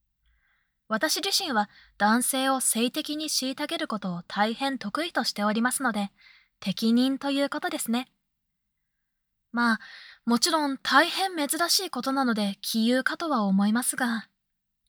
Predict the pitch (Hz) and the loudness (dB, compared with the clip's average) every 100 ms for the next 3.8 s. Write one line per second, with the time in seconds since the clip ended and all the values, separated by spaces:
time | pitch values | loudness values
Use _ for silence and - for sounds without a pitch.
0 | _ 220 214 226 240 254 247 269 285 294 | _ 0 4 6 4 2 -2 -2 -2 -4
1 | 277 226 - - _ _ _ _ _ _ | -6 -4 -4 -6 _ _ _ _ _ _
2 | _ _ _ _ _ _ _ _ _ _ | _ _ _ _ _ _ _ _ _ _
3 | _ _ _ _ - 269 269 | _ _ _ _ -10 -6 -6